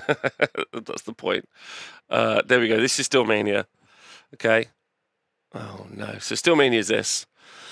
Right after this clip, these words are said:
Nigel Stillman was well known for playing the spirit of the game. In the spirit of the game, already in that single sentence, uh, what they've done is they've proposed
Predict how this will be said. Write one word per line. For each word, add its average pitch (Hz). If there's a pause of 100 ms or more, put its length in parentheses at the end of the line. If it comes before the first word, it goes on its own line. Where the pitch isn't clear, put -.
(220)
Nigel 202
Stillman 180
was 156
well 175
known 170
for 139
playing 151
the 139
spirit 156
of 139
the 135
game. 123
In 143
the 135
spirit 175
of 151
the 143
game, 131
already 156
in 135
that 131
single 165
sentence, 147 (300)
uh, 127
what 135
they've 131
done 131
is -
they've 120
proposed 143